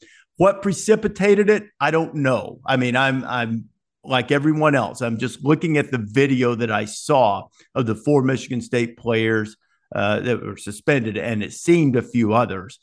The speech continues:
uh, jumping on one Michigan player. You know, was there taunting? Did it get chippy in the game? Yes. Gotta find a way to let it go.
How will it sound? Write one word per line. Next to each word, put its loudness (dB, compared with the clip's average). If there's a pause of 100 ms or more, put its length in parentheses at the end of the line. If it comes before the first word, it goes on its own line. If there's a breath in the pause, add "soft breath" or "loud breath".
(320 soft breath)
uh, 2 (180)
jumping 0
on 0
one 0
Michigan -4
player. -4
You -4
know, 2
was -2
there 2
taunting? -2
Did -4
it -4
get -6
chippy -2
in 0
the 0
game? 0
Yes. 0 (440 soft breath)
Gotta 2
find 0
a -6
way 0
to -4
let -4
it -8
go. -6